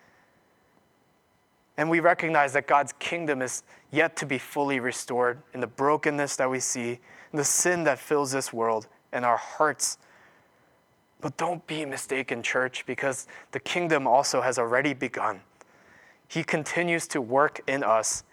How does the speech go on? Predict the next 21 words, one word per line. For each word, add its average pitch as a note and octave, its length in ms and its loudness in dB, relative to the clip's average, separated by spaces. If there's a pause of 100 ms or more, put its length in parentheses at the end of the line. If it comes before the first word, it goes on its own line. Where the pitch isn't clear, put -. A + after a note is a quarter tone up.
(360)
to - 120 -4
make C#3 300 2
us C#3 220 0
his C#3 220 0
people, A2+ 500 -6 (680)
that B2+ 100 -4
we C3 100 0
would C3 140 -4
strive C#3+ 680 2 (840)
no D3 240 2
more C3 520 -4 (720)
and A#2 180 -8
rest A#2+ 300 0
in A2+ 100 -4
him, A2+ 300 -6
because A2+ 340 -4
he's D#3 360 -2
the C#3 100 2
one B2 260 2
that's A#2 280 -2
working. A2+ 420 -4